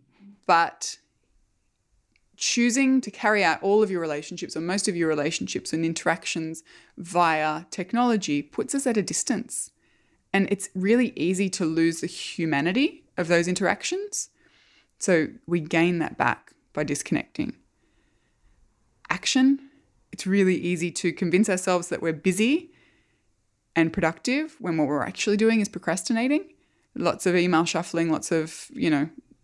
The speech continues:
whatever it is, being highly responsive to messages when we don't need to be, when we could do it half an hour later. That kind of stuff really does make us feel like we're being productive when we're not actually getting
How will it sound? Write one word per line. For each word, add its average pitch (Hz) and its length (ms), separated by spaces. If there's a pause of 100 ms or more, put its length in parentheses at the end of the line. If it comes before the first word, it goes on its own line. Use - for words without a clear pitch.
(520)
whatever 190 320
it 196 100
is, 160 160
being 170 320
highly 185 760 (180)
responsive 180 540
to 202 100
messages 170 400
when 175 120
we 170 100
don't 165 180
need 165 220
to - 80
be, - 380 (380)
when 170 100
we 160 60
could 175 180
do 156 120
it 156 80
half 175 240
an 165 60
hour 156 160
later. 151 460 (580)
That - 180
kind 190 180
of 170 60
stuff - 320
really 165 300
does 147 640 (380)
make 160 200
us - 120
feel 160 220
like 156 160
we're 151 80
being 151 180
productive 147 500
when 151 120
we're 151 60
not 147 160
actually 147 280
getting 147 400